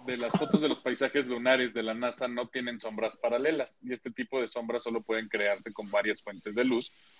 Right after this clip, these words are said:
o con un foco cerca, ya que la única fuente de luz es el sol. ¿Sale?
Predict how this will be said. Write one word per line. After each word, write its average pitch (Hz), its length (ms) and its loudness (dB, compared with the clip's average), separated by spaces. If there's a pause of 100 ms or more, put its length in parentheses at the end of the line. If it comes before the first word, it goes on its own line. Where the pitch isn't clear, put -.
(120)
o 131 120 8
con 127 180 6
un 131 120 4
foco 123 320 2
cerca, - 360 2 (960)
ya - 80 -2
que 147 100 6
la 123 140 6
única 127 300 0
fuente 117 320 -6
de 127 100 -2
luz 131 300 -4 (440)
es - 180 -12
el 110 100 -2
sol. 220 260 8 (1300)
¿Sale? 120 240 2